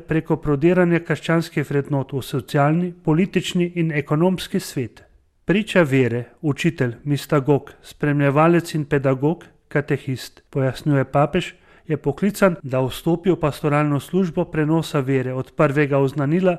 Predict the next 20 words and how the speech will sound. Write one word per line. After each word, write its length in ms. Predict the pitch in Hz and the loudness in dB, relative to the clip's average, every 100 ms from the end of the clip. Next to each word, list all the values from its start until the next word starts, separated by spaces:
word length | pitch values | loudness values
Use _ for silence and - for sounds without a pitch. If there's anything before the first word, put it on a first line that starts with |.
| 175 | -4
do 160 | 151 147 | -6 -4
priprave 560 | 147 139 - 165 175 170 | -2 -4 0 0 0 0
na 160 | 156 | 0
zakramente 640 | 147 - 151 151 165 165 156 | 0 -2 -2 0 0 -2 -4
krščanskega 720 | 147 - 151 151 - 156 147 | -6 -2 -2 -2 -4 -2 2
uvajanja, 640 | 143 143 135 123 123 123 - | 2 2 0 -2 -6 -8 -8
pa 160 | 139 131 | -4 -4
vse 240 | - 202 | 0 0
do 160 | 180 165 | 2 0
trajne 480 | - 165 170 180 | -2 -2 0 0
formacije. 800 | 170 175 160 143 117 - 127 - _ - | -2 -4 -2 -4 -6 -14 -20 -20 _ -6
Vse 240 | 131 - 143 | -2 0 0
to 160 | 151 | 0
pa 160 | - 131 | 0 0
je 60 | 123 | 0
mogoče 420 | 127 143 147 135 | 0 0 0 -2
samo 420 | - 139 143 180 - _ | 0 0 0 -2 -6 _
po 140 | 151 | -2
molitvi, 580 | 143 147 147 143 123 113 | 2 2 2 0 -8 -12
študiju 540 | - - 165 165 180 | -14 0 2 4 2